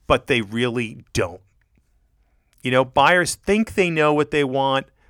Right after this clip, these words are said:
but they really don't. Um, they need us, the sales exec, to come in and help gain understanding first and foremost, um, you know, gain clarity,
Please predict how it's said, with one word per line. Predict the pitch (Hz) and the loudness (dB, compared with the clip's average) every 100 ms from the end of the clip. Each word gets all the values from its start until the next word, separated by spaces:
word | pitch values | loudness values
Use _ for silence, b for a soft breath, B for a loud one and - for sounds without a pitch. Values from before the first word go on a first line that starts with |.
| _ | _
but | - 120 | -6 -4
they | 127 | -4
really | 113 117 113 113 | -4 -4 -6 -8
don't. | 101 87 85 - - - b b b - | -8 -10 -12 -16 -20 -20 b b b -8
Um, | 123 113 113 117 110 110 - | -2 0 0 -2 -4 -10 -16
they | 117 156 214 | -2 0 2
need | 226 208 - | 0 -2 -2
us, | 139 110 - - - - _ _ _ _ _ _ - | -2 -2 -2 -6 -8 -12 _ _ _ _ _ _ -8
the | |
sales | 123 - 135 127 117 | -6 0 2 2 -2
exec, | 98 101 87 - - _ b b - | -10 -12 -14 -14 -20 _ b b -10
to | 143 | -10
come | - - 170 170 165 | -8 -6 -2 -2 -4
in | 139 127 95 92 - _ b b b | -6 -4 -6 -10 -18 _ b b b
and | - 123 | -4 -4
help | - 147 143 117 - - b b 120 | -4 -2 -2 -2 -8 -10 b b -10
gain | 139 160 196 | -4 -2 2
understanding | 190 165 147 - 143 131 123 117 107 | 0 0 -6 -6 -2 0 0 -4 -6
first | 135 120 - | -2 -2 -4
and | 117 | -12
foremost, | - 113 104 95 92 - - b b b b | -10 -8 -6 -6 -6 -8 -16 b b b b
um, | 123 107 107 101 101 95 - _ | -6 -4 -4 -6 -8 -14 -18 _
you | 139 | -10
know, | 110 | -10
gain | 107 113 139 156 160 147 | -8 -2 0 0 -4 -8
clarity, | - 139 120 117 110 95 92 _ | -8 -4 0 2 2 -2 -10 _